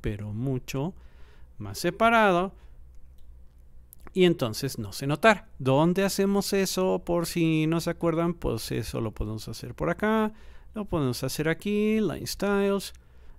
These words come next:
Aquí están los Line Styles. Ok, estos son los tipos de línea, pero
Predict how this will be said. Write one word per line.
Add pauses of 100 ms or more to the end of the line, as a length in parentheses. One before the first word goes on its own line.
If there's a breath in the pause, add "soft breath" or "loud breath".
(120)
Aquí
están
los
Line
Styles.
Ok,
estos
son
los
tipos
de
línea,
pero